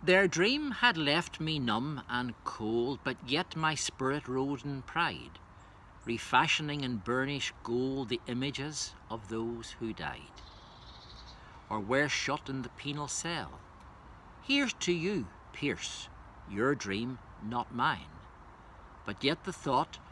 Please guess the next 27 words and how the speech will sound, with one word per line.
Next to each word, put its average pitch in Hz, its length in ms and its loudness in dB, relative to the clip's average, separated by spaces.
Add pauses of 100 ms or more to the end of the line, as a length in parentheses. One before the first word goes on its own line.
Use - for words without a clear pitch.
(160)
for 139 120 -2
this 180 320 2
you 185 100 2
fell, 135 480 -2 (460)
has 123 380 2
turned 151 460 0
life's 131 460 -2
water 104 460 -2 (400)
into 92 340 -8
wine. 80 340 -8 (2500)
You 175 420 8 (420)
have 123 220 0
died 143 320 6
on 143 180 0
eastern 165 580 0 (140)
hills, 135 560 -2 (440)
of 127 100 -4
fields 175 440 6
of 180 100 -2
France 156 600 4
as 123 200 0
undismayed, 135 920 0
who 135 220 2
lit 147 220 4 (140)
with 170 160 -2 (100)
interlinked 156 720 -2 (180)
wills 135 440 2